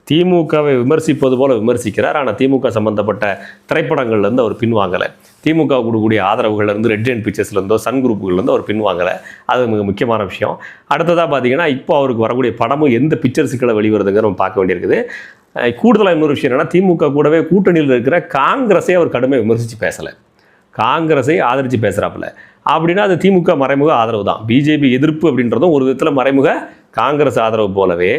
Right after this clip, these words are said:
காங்கிரஸ் எதிர்ப்பு அப்படின்றது, அஹ், பி ஜே பி உதவும் அப்படின்னு சொல்றாங்க இல்லையா? அப்படி பார்த்தா காங்கிரஸை எதிர்க்கவே இல்ல, பி ஜே பி மட்டும்தான் எதிர்க்கிறாரு. காங்கிரஸ் எதிர்ப்பே பண்ணலைன்னா அது தி மு க ஆதரவு நிலைப்பாடு தான்.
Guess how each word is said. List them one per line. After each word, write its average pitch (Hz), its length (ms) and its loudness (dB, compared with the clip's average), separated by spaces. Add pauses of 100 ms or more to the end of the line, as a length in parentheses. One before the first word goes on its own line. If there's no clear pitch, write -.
(360)
காங்கிரஸ் 170 680 2
எதிர்ப்பு 139 400 2 (580)
அப்படின்றது, 151 540 2 (540)
அஹ், 170 220 0
பி 175 140 4
ஜே 170 100 2
பி 147 80 0
உதவும் 139 440 2
அப்படின்னு 131 320 2
சொல்றாங்க 110 240 0
இல்லையா? 117 260 0 (280)
அப்படி 151 260 0
பார்த்தா 107 340 0 (220)
காங்கிரஸை 160 680 0
எதிர்க்கவே 156 480 0
இல்ல, 110 540 0
பி 135 100 4
ஜே 139 140 2
பி 120 100 0
மட்டும்தான் 110 400 0
எதிர்க்கிறாரு. 101 500 0 (380)
காங்கிரஸ் 143 540 0
எதிர்ப்பே 151 360 2
பண்ணலைன்னா 131 480 -2
அது 151 80 2
தி 139 120 2
மு 135 120 4
க 143 100 0
ஆதரவு 107 340 0
நிலைப்பாடு 98 360 0
தான். 98 180 -2